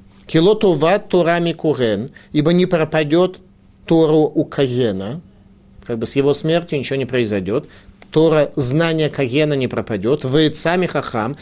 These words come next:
и совет от мудреца тоже не пропадет. Ведавар минави, и слово от пророка тоже не пропадет. Акедес Ицхак. <clears throat> "Насим алав дофи, мицад лошоно,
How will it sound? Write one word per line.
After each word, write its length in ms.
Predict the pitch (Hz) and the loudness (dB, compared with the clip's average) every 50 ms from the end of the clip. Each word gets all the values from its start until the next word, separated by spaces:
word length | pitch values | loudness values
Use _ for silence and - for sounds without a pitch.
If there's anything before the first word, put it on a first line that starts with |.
| - - - | -16 -8 -4
и 80 | 143 | -2
совет 320 | 131 - 151 147 165 170 160 | 0 2 2 2 2 2 0
от 140 | 147 - 156 | 0 0 0
мудреца 500 | 151 135 131 131 127 - - - 151 147 | 0 0 0 0 -2 -2 -2 -2 -2 0
тоже 300 | - 139 120 104 107 110 | 0 0 0 0 0 -2
не 100 | 107 98 | -4 -4
пропадет. 560 | 98 104 95 - 110 98 85 87 90 113 - - - - - - - - - - - - | -6 -8 -8 -6 -6 -6 -4 -6 -6 -8 -10 -14 -20 -20 -20 -20 -20 -20 -20 -20 -14 -4
Ведавар 480 | 131 131 143 131 139 139 160 190 196 202 | -2 0 2 2 2 2 2 2 2 0
минави, 380 | 202 196 190 190 180 170 156 | 0 0 0 0 0 0 0
и 40 | 143 | 0
слово 320 | - - 180 175 170 175 | -2 0 0 0 0 0
от 120 | 175 175 - | 0 -2 -2
пророка 420 | 180 175 170 190 185 185 - 160 | -4 -2 0 0 -2 -2 -4 -4
тоже 240 | - 156 147 139 147 | -2 0 0 0 -2
не 80 | 143 127 | -4 -6
пропадет. 480 | 123 127 127 - 135 117 98 85 - - - - _ _ - - - - - - - - - - - - - - - - - - - - - - - - - - - - - - | -8 -10 -10 -8 -6 -6 -6 -8 -10 -14 -20 -20 _ _ -20 -20 -20 -20 -20 -20 -20 -20 -20 -20 -20 -20 -20 -20 -20 -20 -20 -18 -18 -18 -18 -20 -20 -20 -20 -20 -20 -20 -12 -8
Акедес 440 | 120 127 131 156 147 143 139 - | -6 -2 0 0 2 2 0 -2
Ицхак. 340 | 120 - - - - - - - _ _ - - | -4 -6 -8 -10 -12 -18 -20 -20 _ _ -4 -2
<clears throat> 60 | 151 147 131 117 107 107 - - - - - - - - - - - - - - - - - - _ - - _ - - - _ - - - _ _ _ _ _ - _ _ _ _ _ _ _ _ - - _ - | 0 0 0 -2 -6 -10 -16 -20 -20 -20 -20 -20 -20 -20 -20 -20 -20 -20 -20 -20 -20 -20 -20 -20 _ -20 -20 _ -20 -20 -20 _ -20 -20 -20 _ _ _ _ _ -20 _ _ _ _ _ _ _ _ -20 -20 _ -4
"Насим 720 | 139 143 151 156 160 160 151 - - - - 208 214 214 | 0 2 4 4 4 4 2 2 0 0 2 2 2 4
алав 320 | 196 180 175 170 170 151 147 | 4 4 4 4 2 2 0
дофи, 560 | 139 139 147 131 120 - - 143 160 180 175 - - - _ _ - | 2 2 2 2 2 0 -4 -4 -2 -4 -4 -8 -14 -20 _ _ -4
мицад 560 | 151 151 156 156 151 156 - 175 165 165 147 | -2 0 0 2 0 0 0 0 0 0 0
лошоно, 640 | 151 160 151 - - 156 139 127 113 101 98 120 135 | 0 0 0 2 0 0 0 0 0 -2 -2 -4 -6